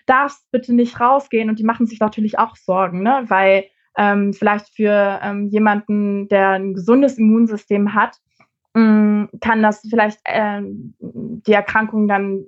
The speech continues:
eher wegstecken als, ähm, jemanden, der ein geschwächtes Immunsystem hat.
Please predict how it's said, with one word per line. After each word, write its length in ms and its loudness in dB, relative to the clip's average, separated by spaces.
eher 320 2
wegstecken 640 -2
als, 460 -2
ähm, 480 -2
jemanden, 480 2
der 160 4
ein 160 -2
geschwächtes 460 -4
Immunsystem 760 -4
hat. 200 -4